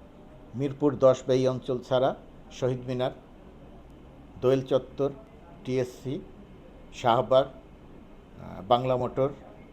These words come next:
পুরো অঞ্চলটি ছাত্র জনতার দখলে দেখা গেছে, তারা সেখানে অবস্থান নিয়েছে।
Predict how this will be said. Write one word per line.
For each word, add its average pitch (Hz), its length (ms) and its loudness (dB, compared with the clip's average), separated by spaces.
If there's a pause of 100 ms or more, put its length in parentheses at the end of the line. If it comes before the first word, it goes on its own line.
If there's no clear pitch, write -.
(420)
পুরো 202 340 6
অঞ্চলটি 156 680 -2 (1000)
ছাত্র 143 300 -2
জনতার 131 400 -2
দখলে 120 320 -4
দেখা 98 200 -4
গেছে, - 360 -14 (460)
তারা 113 160 2
সেখানে 113 300 -6
অবস্থান 98 360 -10
নিয়েছে। - 460 -16